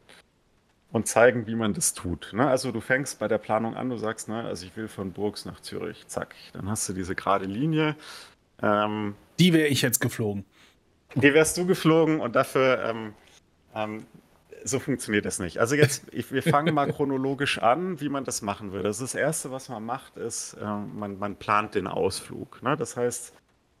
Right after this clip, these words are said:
Speaker 1: wir haben hier auf der rechten Seite haben wir die sogenannte wac-Karte von Burgs. Da sieht man, ähm,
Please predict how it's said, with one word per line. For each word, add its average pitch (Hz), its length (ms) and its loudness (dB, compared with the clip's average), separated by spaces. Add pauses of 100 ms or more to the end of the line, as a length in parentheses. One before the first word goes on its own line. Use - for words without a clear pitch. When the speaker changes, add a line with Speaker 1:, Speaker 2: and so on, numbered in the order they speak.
(120)
Speaker 1:
wir 107 120 -4
haben 113 140 -2
hier 135 160 -4
auf 98 180 -6
der 104 140 -4
rechten 143 280 -4
Seite 120 480 0
haben 110 160 -8
wir 98 140 -4
die 95 260 -6
sogenannte 92 960 -6
wac-Karte 110 720 0
von 92 280 -4
Burgs. 147 400 0
Da 101 100 -4
sieht 107 260 -6
man, 104 300 -2 (1000)
ähm, 92 580 2